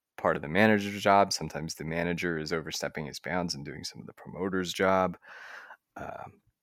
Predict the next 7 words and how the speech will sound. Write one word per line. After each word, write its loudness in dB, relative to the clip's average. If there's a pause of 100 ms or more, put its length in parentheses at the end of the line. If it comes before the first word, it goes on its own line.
(680)
a-, -4 (100)
and 2 (140)
s-, -2 (120)
so 10
again, 10
there's 6
no, 10